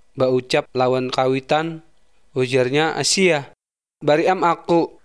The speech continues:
harta atau duit anu gasan menjadi hakku." Maka nu kawitan membagi duit kakayaan din itu lawan kedua anak-anak din anu laki-laki tai.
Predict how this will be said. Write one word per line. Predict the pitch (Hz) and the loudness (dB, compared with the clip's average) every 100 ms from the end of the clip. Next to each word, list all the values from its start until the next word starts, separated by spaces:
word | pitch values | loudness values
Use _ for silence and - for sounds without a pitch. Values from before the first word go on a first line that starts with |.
| - | -8
harta | - 139 - _ 160 139 - _ | -2 -2 -6 _ 0 0 -6 _
atau | 139 - 143 135 | -8 0 2 2
duit | 143 147 147 - _ - | 2 0 -2 -6 _ -6
anu | 127 131 131 127 - - | -2 0 0 0 -6 -4
gasan | 123 - 135 131 | -2 0 -2 -2
menjadi | 123 123 120 127 117 - - | -4 -4 -2 -4 -6 -10 -6
hakku." | 143 - - 127 110 _ _ _ _ _ _ _ _ _ _ _ | -6 -4 -2 -2 -2 _ _ _ _ _ _ _ _ _ _ _
Maka | 135 - 175 | -4 0 0
nu | 180 | 2
kawitan | 165 156 156 - 160 160 - - | 2 0 0 0 2 0 -4 -4
membagi | 139 135 147 160 151 131 - - | -2 0 0 0 0 -2 -4 -14
duit | 131 135 143 139 - | -2 0 0 -4 -6
kakayaan | 127 135 131 127 131 127 | -4 0 0 0 0 -2
din | 131 131 | -2 -2
itu | 131 127 135 131 127 _ 143 | -4 0 2 2 -2 _ 0
lawan | 127 131 131 127 120 - | 2 2 0 -4 -12 -6
kedua | 135 127 127 120 | -2 2 2 2
anak-anak | 123 120 - - 127 123 - | -2 -6 -10 -8 -4 -4 -4
din | 127 123 120 113 - | -4 -4 -8 -16 -10
anu | 120 123 | -4 -2
laki-laki | 120 117 123 120 117 - 110 - | -2 -2 -2 -2 -4 -6 -8 -2
tai. | 117 113 | -2 -2